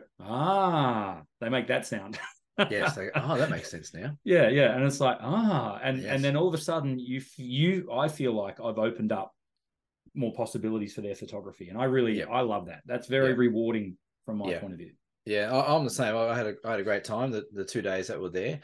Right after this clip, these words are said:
Speaker 2: And like I said, the weather was just maybe a little bit too good that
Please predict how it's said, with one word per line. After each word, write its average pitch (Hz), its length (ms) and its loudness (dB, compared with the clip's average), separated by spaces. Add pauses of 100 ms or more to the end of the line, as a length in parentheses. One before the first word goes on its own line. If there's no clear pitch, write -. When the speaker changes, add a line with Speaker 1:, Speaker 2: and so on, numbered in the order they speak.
(140)
Speaker 2:
And 127 140 2
like 117 120 2
I - 40 -10
said, 98 140 -6
the 104 80 -4
weather 117 260 2
was 85 240 -8
just - 380 -10 (440)
maybe 156 240 6
a - 20 6
little 120 200 4
bit 113 120 -2
too 139 220 6
good 117 160 2
that 104 160 0